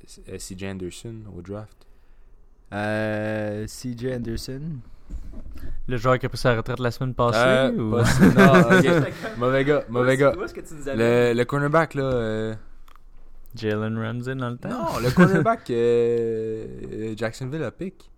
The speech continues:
Speaker 1: Voyons, non, il était à, il était à Florida, Florida, euh, il a joué pour les Gators de Florida.
Speaker 2: Euh... Ben, on, on va, on
Speaker 1: Hey,
Speaker 2: va revenir
Speaker 1: écoutez,
Speaker 2: là-dessus, mon Will.
Speaker 1: écoutez, euh, c'est, euh,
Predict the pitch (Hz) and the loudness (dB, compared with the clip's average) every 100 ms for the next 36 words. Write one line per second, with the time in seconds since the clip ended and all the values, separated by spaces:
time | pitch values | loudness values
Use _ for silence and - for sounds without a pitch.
0 | _ - - _ _ _ _ _ _ _ | _ -20 -20 _ _ _ _ _ _ _
1 | _ _ _ _ - 113 196 302 311 180 | _ _ _ _ -8 -6 -4 -2 -2 0
2 | 117 123 190 170 143 127 139 190 190 156 | 0 2 4 4 4 0 0 2 2 6
3 | 147 139 139 135 127 143 143 135 143 147 | 6 6 4 2 0 0 0 0 -2 -2
4 | 143 127 120 120 117 113 117 123 175 120 | -2 -4 -4 -2 -4 -6 -6 -6 -6 -4
5 | 117 107 113 123 147 104 92 110 113 120 | -4 -2 -2 0 0 -2 -6 -6 -6 -8
6 | - - - - - - 80 - 92 95 | -16 -20 -20 -20 -20 -18 -16 -12 -6 -4
7 | 95 98 98 98 98 98 98 98 98 95 | -4 -4 -4 -4 -4 -4 -4 -4 -4 -6
8 | 101 95 - - - - - - - - | -8 -10 -16 -18 -20 -20 -20 -20 -20 -18
9 | - 107 - 101 - 110 131 117 123 160 | -4 -2 0 -2 -2 0 4 6 8 8
10 | 156 165 208 151 - - 196 156 117 127 | 8 8 6 6 2 0 0 2 2 4
11 | 139 131 113 117 107 104 - 80 92 - | 4 2 2 -2 -4 -4 -6 -10 -12 -10
12 | 107 - 104 104 104 101 | -10 -6 -2 -2 -2 -2